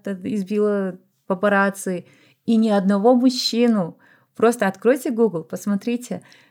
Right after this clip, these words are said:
Везде какие-то статьи, как женщина там ругалась, злилась, избила свою няню, какие-то хейт в сторону.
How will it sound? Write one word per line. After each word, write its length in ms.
Везде 720
какие-то 720
статьи, 580
как 320
женщина 560
там 440
ругалась, 720
злилась, 540
избила 340
свою 360
няню, 640
какие-то 500
хейт 540
в 80
сторону. 580